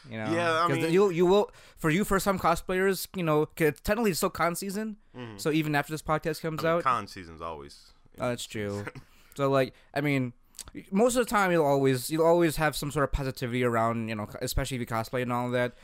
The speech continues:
Speaker 2: If
Speaker 1: but
Speaker 2: anything, the majority of the, of your, your interactions are gonna be positive.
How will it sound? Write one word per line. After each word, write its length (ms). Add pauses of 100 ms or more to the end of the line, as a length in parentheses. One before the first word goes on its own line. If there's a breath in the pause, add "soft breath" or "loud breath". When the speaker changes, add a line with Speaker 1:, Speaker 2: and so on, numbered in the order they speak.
Speaker 2:
If 80
Speaker 1:
but 160
Speaker 2:
anything, 240
the 100
majority 800
of 220
the, 280
of 220 (420)
your, 180 (120)
your 220
interactions 560
are 80
gonna 200
be 120
positive. 580